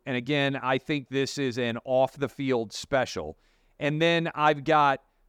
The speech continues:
uh, Kentucky, Mississippi State under, Miami, N C State under, and then the Cal, Oregon over.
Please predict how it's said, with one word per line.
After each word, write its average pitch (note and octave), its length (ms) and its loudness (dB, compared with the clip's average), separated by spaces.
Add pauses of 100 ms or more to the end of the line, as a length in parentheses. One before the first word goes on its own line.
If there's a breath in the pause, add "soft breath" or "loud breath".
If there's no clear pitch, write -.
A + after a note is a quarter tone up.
(220)
uh, C3 160 4
Kentucky, G3 600 0
Mississippi F3+ 540 0
State C#3+ 500 -2
under, F3 480 2 (240)
Miami, D#3+ 640 0
N D#3 220 -2
C C#3 260 -6
State F3+ 540 0
under, E3 500 0 (320)
and C#3+ 220 0
then D3+ 180 2
the C3+ 100 0
Cal, E3 640 4
Oregon D3 720 4 (260)
over. A2 640 2